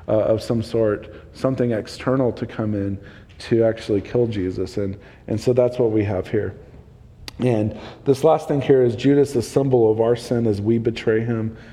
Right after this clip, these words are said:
when we sin. Yeah, yeah. So, I mean, I think that's part of the Gospels or any part of the Bible is that you can read yourself into it a little bit. You know, you can,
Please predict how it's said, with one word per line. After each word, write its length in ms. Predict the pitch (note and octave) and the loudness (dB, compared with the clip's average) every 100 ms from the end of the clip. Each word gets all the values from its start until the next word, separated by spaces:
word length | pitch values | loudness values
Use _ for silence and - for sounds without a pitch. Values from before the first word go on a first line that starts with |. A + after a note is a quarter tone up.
| - | -6
when 160 | A#2 A2+ | -2 2
we 140 | A#2 | 0
sin. 280 | A2 A#2+ C3 | 0 -2 0
Yeah, 500 | F#3+ D3+ G2 - - - | 2 0 -2 -10 -6 2
yeah. 160 | D3 | 2
So, 180 | - D3+ | 4 2
I 40 | |
mean, 160 | D3+ D3 | 4 2
I 80 | C#3+ | 0
think 200 | - F3 | 0 0
that's 200 | C#3+ - | 0 0
part 240 | - C3 | 0 4
of 160 | B2 A#2+ | 4 2
the 80 | A2+ | 0
Gospels 600 | G#2+ A#2 - B2 A#2+ - - - - | 0 0 0 0 0 -4 -18 -10 0
or 160 | A#2 | 2
any 140 | B2+ C3+ | 4 2
part 260 | - B2 | 2 2
of 80 | B2 | 2
the 60 | G#2+ | 2
Bible 440 | G2 A#2 C3 C3+ | 2 2 4 2
is 120 | G#2+ | 2
that 140 | A2+ A#2 | 0 0
you 100 | B2 | 0
can 260 | C3+ A2 | 0 2
read 180 | A#2+ B2 | 2 2
yourself 480 | A#2+ - A2+ A2 A2 | 0 0 -2 -2 -2
into 360 | G#2+ A#2 C#3 | -8 -4 -2
it 60 | C#3 | 0
a 40 | |
little 240 | C#3 C#3 C#3+ | -2 -4 -4
bit. 340 | - - - - - - - | -4 -6 -8 -18 -20 -16 -2
You 120 | D3 | 2
know, 140 | D3 | 4
you 200 | D3 B2 | 2 2
can, 460 | A#2+ - A2+ G#2+ | -2 -2 0 0